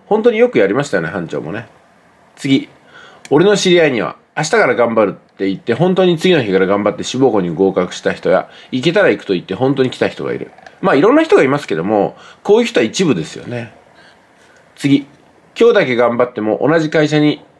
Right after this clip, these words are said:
毎日勤めてれば、明日もまた同じ仕事やんなきゃいけないと脳裏に焼き付くから結局同じ。」日雇い派遣だとこの理論は完璧になり、まさに「今日だけ頑張れば嫌な仕事だと思っても、今日だけ頑張れば終わるから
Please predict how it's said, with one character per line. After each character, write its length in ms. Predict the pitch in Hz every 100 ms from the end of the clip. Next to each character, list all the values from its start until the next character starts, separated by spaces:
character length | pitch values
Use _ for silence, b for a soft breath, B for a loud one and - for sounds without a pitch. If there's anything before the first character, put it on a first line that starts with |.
| _
毎 220 | 143 156
日 160 | 120 92
勤 220 | - 127
め 60 | 95
て 100 | 95
れ 60 |
ば、 180 | 92 -
明 80 | -
日 140 | - 180
も 60 |
ま 100 | 127
た 100 | 107
同 160 | 95 117
じ 80 | 113
仕 100 | 127
事 180 | 123 104
や 60 |
ん 40 | 95
な 80 |
き 100 | 92
ゃ 60 | 92
い 60 | 85
け 80 |
な 100 | 98
い 80 | 92
と 240 | 80 160 -
脳 140 | 135
裏 80 | 117
に 120 | 98
焼 200 | 87 95
き 40 | -
付 120 | -
く 40 |
か 80 | -
ら 80 | 123
結 200 | - 82
局 320 | - 92 92
同 140 | 90 85
じ。」 180 | 85 - B B B B B B
日 120 | -
雇 200 | 196 202
い 40 |
派 180 | 202 202
遣 140 | 185 123
だ 80 |
と 100 | 98
こ 80 | 110
の 80 | 120
理 80 | 127
論 120 | 98
は 60 | 85
完 200 | 107 104
璧 140 | 104
に 40 |
な 80 | 101
り、 60 | 87
ま 120 | 139
さ 80 | 165
に 180 | 127 90 -
「今 120 | 131
日 40 |
だ 80 | 101
け 140 | 113 101
頑 180 | 95
張 80 | 92
れ 80 | 90
ば 160 | 104 -
嫌 200 | 151 170
な 160 | 120
仕 100 | -
事 160 | 117 110
だ 60 | 107
と 80 |
思 100 | 92
っ 20 | 82
て 120 | 107
も、 160 | 107 110
今 100 | 185
日 20 |
だ 100 | 120
け 80 | 104
頑 100 | 101
張 100 | 101
れ 40 |
ば 80 | 85
終 80 | 85
わ 60 |
る 80 | 95
か 120 | 82
ら 200 | 117 -